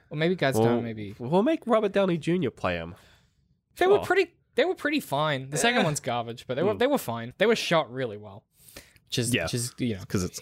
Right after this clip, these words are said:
Speaker 2: Guy Ritchie.
Speaker 1: 'cause it's Guy Ritchie, and he's just, he's just real good. But yeah, I mean, like, he has complete control of this film. We'll kinda touch on that in the post show, 'cause I wanna talk about some auteur theory and stuff like that. But it very much is, is his vo-, like, when you compare this to something like Sherlock Holmes,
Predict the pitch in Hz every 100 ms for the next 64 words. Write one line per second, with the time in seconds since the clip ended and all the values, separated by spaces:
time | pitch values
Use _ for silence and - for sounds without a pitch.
0 | - - 67 - - 139 131 - 107 110
1 | - 107 107 113 113 113 - 123 123 120
2 | - 110 104 104 - - - 190 165 165
3 | 147 - 165 160 160 - 147 151 135 131
4 | 127 117 113 - 117 120 156 143 135 139
5 | 120 104 - 113 - 107 - 123 120 123
6 | 113 - 113 - 113 - 117 - 113 107
7 | 107 - 120 117 - 117 107 110 107 -
8 | 165 175 202 202 - 165 156 147 127 -
9 | - 156 143 147 139 127 135 135 156 151
10 | 151 151 156 160 143 147 139 120 - 123
11 | 117 - 120 110 113